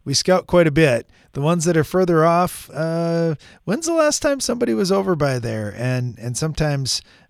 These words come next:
uh, things can sneak through on that. So if you've got some fields like that, that, "Man, I just never get by but that field. I,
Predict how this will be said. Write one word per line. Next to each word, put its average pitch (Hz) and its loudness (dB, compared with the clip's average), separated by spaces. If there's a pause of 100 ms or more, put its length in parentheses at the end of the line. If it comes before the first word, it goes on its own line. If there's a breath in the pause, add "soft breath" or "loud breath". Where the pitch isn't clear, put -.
uh, - -18
things 135 -6
can 120 -8
sneak 120 -8
through 123 -4
on 95 -6
that. 87 -10
So 120 -4
if 107 -8
you've 113 -8
got 143 -4
some 135 -6
fields 139 -4
like 113 -6
that, 110 -8
that, - -14
"Man, 117 -6
I 101 -8
just 113 -10
never 120 -6
get 113 -12
by 113 -8
but 101 -10 (100)
that 104 -14
field. 120 -4
I, 107 -8